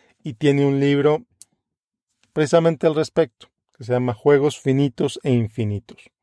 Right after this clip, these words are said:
Bueno, independientemente del origen de este concepto, es un concepto que me parece fantástico, me parece genial y me parece un ejercicio excelente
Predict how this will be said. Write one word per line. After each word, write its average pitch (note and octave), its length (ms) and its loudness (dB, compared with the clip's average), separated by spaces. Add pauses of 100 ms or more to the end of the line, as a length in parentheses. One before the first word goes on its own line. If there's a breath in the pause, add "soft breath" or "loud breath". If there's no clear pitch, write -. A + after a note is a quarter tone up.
(460 soft breath)
Bueno, E3+ 260 0 (540 soft breath)
independientemente A3+ 760 -2
del F3 160 0
origen D#3+ 600 0 (540)
de C#3 140 2
este D3 260 -2
concepto, B2+ 680 -4 (720)
es - 100 -6
un F#3+ 80 0
concepto E3+ 540 0
que D3+ 100 -2
me D#3+ 140 4
parece C#3 400 -2
fantástico, B2 800 -2
me B2 100 -2
parece A#2 380 -2
genial A2+ 640 0
y B2+ 160 -2
me A#2 100 0
parece B2 460 -2
un D3 260 -2 (540)
ejercicio C3+ 920 0
excelente B2+ 920 0